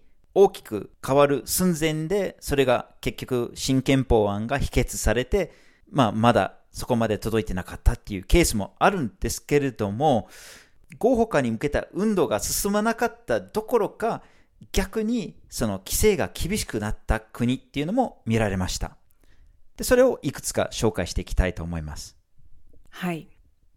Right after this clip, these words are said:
Speaker 2: まず一つ目に紹介するのがニカラグアです。ニカラグアでは二千六年に中絶を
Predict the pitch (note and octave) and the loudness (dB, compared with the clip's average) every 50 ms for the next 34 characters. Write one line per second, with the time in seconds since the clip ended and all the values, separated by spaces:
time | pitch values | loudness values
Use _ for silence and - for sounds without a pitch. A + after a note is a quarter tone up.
0 | _ _ _ _ - A#3 C4 C#4+ C#4 C#4+ C4+ - - B3+ A#3+ - A#3+ A#3 A3+ G#3+ | _ _ _ _ -2 -2 0 0 0 -2 -6 -4 -6 -6 -4 -2 -2 -2 0 0
1 | G3+ F#3+ - G3+ F#3 F3+ - F3+ F3 F3 - - F#3 F#3 F3 F3 E3+ F3 G#3+ G#3+ | -2 -2 -4 -6 -6 -6 -6 -8 -8 -8 -8 -6 -6 -6 -6 -6 -6 -4 -4 -4
2 | G3 - - - - - E3 F#3 F#3+ G3+ A3+ A#3 A#3 A#3 A3 G#3 G#3 F#3+ F3+ E3+ | -4 -6 -12 -16 -6 -2 -2 -2 0 0 -2 0 0 0 0 0 -2 -2 -2 -2
3 | E3+ E3+ E3+ - - - _ _ _ _ _ _ _ _ _ _ _ _ _ _ | -4 -8 -8 -12 -18 -20 _ _ _ _ _ _ _ _ _ _ _ _ _ _
4 | - A3+ B3 B3 - D4+ D#4 D#4+ D#4+ D#4 D#4 D#4+ D#4 D#4 D4 D4+ D4 C4+ B3+ A#3 | -4 -4 -2 0 0 0 2 2 0 0 2 2 2 2 2 0 0 0 0 0
5 | E3+ - - - F3+ F#3+ A#3 A#3 - - G4 G#4 F#4+ D#4+ B3+ G#3+ G3+ G3+ - - | -2 -4 -6 -4 0 0 0 0 -2 -4 -2 2 2 2 2 2 0 -2 -2 -2
6 | C4+ B3+ B3 A3+ G#3 F#3+ F#3 F3+ G3 A#3 C4+ B3 F3+ - - _ - - G#3+ G#3+ | -2 0 0 0 -2 -2 -4 -4 -4 -2 -2 -2 -2 -4 -8 _ -6 2 4 4
7 | G#3 G3+ G#3 G#3 G3+ G#3 - - G3+ G#3+ A#3+ A#3+ F#3+ - - _ | 4 4 2 0 -2 -4 -8 -8 -4 -2 0 0 -2 -4 -8 _